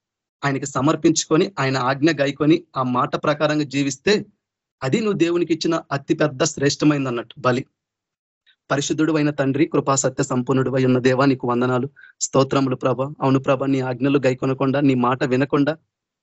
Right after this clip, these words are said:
మేము ఎన్ని చేసినా, ఏమి చేసినా అది వ్యర్థమే, శూన్యమే ప్రభా. కాబట్టి నీ మాటలు వినడంలో, నీ ఆజ్ఞలు గైకొనడంలో ఏ విషయంలో తప్పిపోయినామో ప్రభా, ఈ కుమారుడికి బుద్ధి వచ్చింది. ఎప్పుడు? కష్టాల్లో, శ్రమల్లో ఉన్నప్పుడు, తన స్థితి దిగజారినప్పుడు,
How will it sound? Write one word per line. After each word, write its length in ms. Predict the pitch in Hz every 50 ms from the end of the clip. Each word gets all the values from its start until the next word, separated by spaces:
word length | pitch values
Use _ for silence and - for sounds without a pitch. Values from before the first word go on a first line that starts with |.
| _ _ _ _ _ -
మేము 160 | 151 156 156
ఎన్ని 280 | 147 139 139 143 165 165 170
చేసినా, 260 | 170 160 - 165 165
ఏమి 260 | 165 143 131 135 156 160 -
చేసినా 320 | 156 143 - 156 160 170 - - -
అది 160 | 127 127 120
వ్యర్థమే, 520 | 104 113 117 113 - 143 143 151 156 156
శూన్యమే 500 | - - - - 135 147 151 151 147 147
ప్రభా. 320 | 143 - 127 117 107 113 110 _ _ _ _ _ _ _ _ _ _
కాబట్టి 300 | - 139 139 135 135 147
నీ 100 | 143 139
మాటలు 340 | 131 135 135 131 - 147 143
వినడంలో, 480 | 131 131 135 135 135 135 135 135 139
నీ 160 | 139 143 139 135
ఆజ్ఞలు 380 | 127 127 127 123 143 147 156
గైకొనడంలో 560 | 143 131 127 131 - 143 143 139 139 139 139
ఏ 140 | 131 131 139
విషయంలో 380 | 147 156 151 - 156 151 151 147
తప్పిపోయినామో 580 | - 143 127 - - - 147 139 139 139 139
ప్రభా, 320 | 135 - 139 135 123 147 160 - _ _ _ _ _ _ -
ఈ 60 | 147
కుమారుడికి 500 | 151 151 151 156 160 156 151 147 147 165
బుద్ధి 280 | 147 120 135 131 - 151
వచ్చింది. 380 | 147 - - 143 127 107 - _ _ _ _ -
ఎప్పుడు? 340 | - - - 151 151 156 - _ _ _ -
కష్టాల్లో, 420 | 147 143 - - 156 147 147 151
శ్రమల్లో 440 | 147 - - 139 135 143 143 147 147
ఉన్నప్పుడు, 420 | 139 139 139 135 - 151 147 190 - _ _ _ _ _ _ _ -
తన 120 | 147 139
స్థితి 320 | 135 - - 170 156 196 165
దిగజారినప్పుడు, 840 | 131 120 135 139 147 151 156 147 147 147 143 131 - 151 156 175